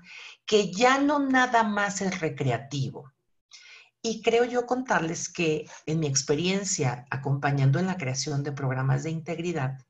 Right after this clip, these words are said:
hay un dejo, un poco un, un bias o un sesgo que tenemos en, en lo siguiente. Se ha considerado, de acuerdo a la gener-, generacionalmente hablando,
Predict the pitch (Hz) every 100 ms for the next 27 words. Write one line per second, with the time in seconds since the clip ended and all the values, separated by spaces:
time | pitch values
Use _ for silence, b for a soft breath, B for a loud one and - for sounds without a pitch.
0 | _ _ _ _ - B B B B B
1 | - 214 240 320 277 202 190 208 196 190
2 | 190 180 180 190 185 175 170 170 165 -
3 | 165 160 151 143 135 135 147 151 - 165
4 | 156 160 160 143 110 107 113 120 131 -
5 | - - - 160 160 147 151 131 131 120
6 | - - - _ _ _ _ _ _ _
7 | _ - 196 185 185 247 254 202 143 135
8 | 131 127 196 - 131 - 131 131 170 175
9 | - 139 139 147 139 120 - 120 127 151
10 | 165 202 196 143 123 131 143 -